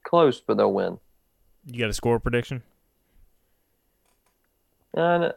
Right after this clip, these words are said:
Speaker 1: no, I don't have a score on top of my head, but I think it's gonna be you know, pretty close, um, probably between, you know, seven and ten points.
Speaker 2: We talked about a game in the thirties. I think this one, I think E C U reaches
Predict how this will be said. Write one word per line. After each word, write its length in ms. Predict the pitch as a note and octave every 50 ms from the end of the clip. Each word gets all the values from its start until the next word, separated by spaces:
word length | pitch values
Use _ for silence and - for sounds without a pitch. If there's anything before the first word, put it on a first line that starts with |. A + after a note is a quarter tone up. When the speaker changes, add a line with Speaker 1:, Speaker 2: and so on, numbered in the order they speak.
| -
Speaker 1:
no, 340 | - C3 D3 C#3+ C#3+ C#3 C#3
I 120 | C#3 C#3 C3+
don't 160 | C3 B2 B2
have 120 | A#2+ A#2
a 80 | A2 G#2+
score 280 | - - - A#2 G#2+
on 80 | G#2 G2
top 140 | - G2+ G2
of 60 | F#2+
my 80 | G2+ G2+
head, 160 | G#2 G2+ F#2
but 140 | G2+ G2+ G2
I 60 | G2
think 180 | - A2 G#2
it's 80 | G2+ F#2+
gonna 220 | - G#2+ G2+ G2+
be 180 | G2 G2 G2 - _ _ _ _ _ -
you 60 | A2
know, 60 | G2+ F#2
pretty 260 | - - - G2 G2
close, 540 | - - - G2+ G2 F#2+ F#2 - - - -
um, 300 | - G2+ G2 F#2+ F#2 F#2 - _ _ -
probably 460 | - G#2+ G#2 G2 G2+ F#2+ F#2 F2+ _ _ _ _ _ _ _ _ _ _ _ _ _ _ _ _ _ _ _ _ _ _ _ -
between, 540 | B2 A#2 G#2 - - A#2+ A2 G#2 G2 G2 G2 - - _ _ _ _ _ _
you 100 | - A2+
know, 240 | G#2+ G2+ F#2+ F#2+ - - -
seven 420 | - - - A2 G#2 G2+ G2 F#2+
and 100 | F#2+ G2
ten 220 | - - G#2+ G2+ G2
points. 420 | - - G#2 G2+ F#2+ - - - _ _ _ _ _ _ _ _ _ _ _ _ _ _ _ _ _ _ _ _ _ -
Speaker 2:
We 80 | - C3+
talked 240 | - - C#3+ C#3+ C3+
about 180 | A#2+ B2 B2
a 60 | A#2 G#2+
game 380 | G2 A2+ A#2 A#2+ B2 A#2+ A#2
in 80 | A2+ G#2+
the 80 | G2
thirties. 560 | - - - A#2 A#2 A2+ A2 A2 G#2+ G2 F#2 -
I 120 | G#2 A#2
think 360 | - - E3 D#3+ C#3+ G#2+ B2
this 240 | B2+ C3 B2+ - -
one, 500 | C#3 B2 B2 B2 B2 B2 B2 B2 B2 A#2 - - - - - - _ _ _ _ _ _ _ _ _ _ _ _ -
I 80 | C#3
think 160 | E3 G3+ E3+ C3+
E 100 | B2+ B2+
C 200 | B2+ - C3 B2+
U 120 | B2+ A#2+
reaches 640 | A2 A2+ A2+ G#2+ - A2+ G#2 F#2 F2+ - - -